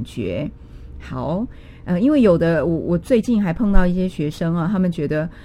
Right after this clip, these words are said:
哎，教华语教学每次都一样的东西，开始感到无聊或是有点腻了。那我就说一说我自己的感觉好了。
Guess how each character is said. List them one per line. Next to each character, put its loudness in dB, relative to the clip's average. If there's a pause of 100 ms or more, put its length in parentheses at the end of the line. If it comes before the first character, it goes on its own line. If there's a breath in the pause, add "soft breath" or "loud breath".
(100)
哎， 0
教 0
华 0
语 2
教 0
学 0
每 2
次 -4
都 2
一 0
样 2
的 2
东 2
西， -2
开 -2
始 -2
感 -2
到 -2 (360 loud breath)
无 4
聊 2
或 0
是 -2
有 2
点 0
腻 4
了。 -2 (400 loud breath)
那 0
我 4
就 2
说 0
一 2
说 0
我 0
自 -4
己 -4
的 -6
感 -6
觉 -6
好 -6
了。 -8